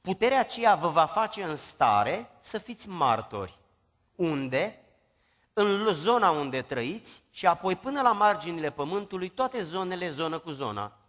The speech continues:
Să fiți martori pentru toți oamenii, începând cu aproapele și terminând cu toți oamenii care vor deveni rând pe rând aproapele pentru că mergeți la ei. Evangelizarea este porunca lui Dumnezeu.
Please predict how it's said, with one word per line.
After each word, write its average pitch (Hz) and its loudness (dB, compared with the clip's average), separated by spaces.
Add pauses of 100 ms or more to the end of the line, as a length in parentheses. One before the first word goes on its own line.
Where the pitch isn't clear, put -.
(600)
Să 202 0
fiți 262 -6
martori 214 2
pentru 196 -4
toți 202 -6
oamenii, 113 0 (420)
începând 170 -4
cu 151 0
aproapele 226 2 (300)
și - -14
terminând 190 -2
cu 185 -8 (300)
toți - -2
oamenii 180 2
care 170 4
vor 160 -4
deveni 160 -4
rând 170 -4
pe 160 -2
rând 160 -4
aproapele 175 0
pentru 160 -10
că 160 -8
mergeți 151 -6
la 143 2
ei. 101 -8 (1900)
Evangelizarea 156 0
este 180 -4
porunca 190 2
lui 175 0
Dumnezeu. 135 -6